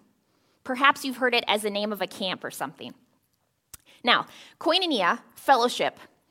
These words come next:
it's not just what happens sometimes after worship on a Sunday morning. You get your cup of coffee and your donut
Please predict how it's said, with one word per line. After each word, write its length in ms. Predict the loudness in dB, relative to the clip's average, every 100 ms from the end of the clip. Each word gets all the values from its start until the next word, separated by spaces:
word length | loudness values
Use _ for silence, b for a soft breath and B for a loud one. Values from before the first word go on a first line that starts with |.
| B B B -2
it's 220 | -2 2
not 200 | 2 2
just 180 | -2 0
what 180 | -2
happens 440 | 0 0 2 0 -2
sometimes 500 | -2 -2 -2 -2 -2 0
after 300 | 0 0 -4
worship 360 | -2 -2 0
on 120 | 0
a 60 | 0
Sunday 260 | -2 -2 0
morning. 280 | 0 -2
You 80 | -4
get 120 | -4
your 100 | -4
cup 200 | -2 -4
of 60 | -2
coffee 360 | 4 4 4 -6
and 80 |
your 100 | -6
donut 420 | -2 -2 -2 -4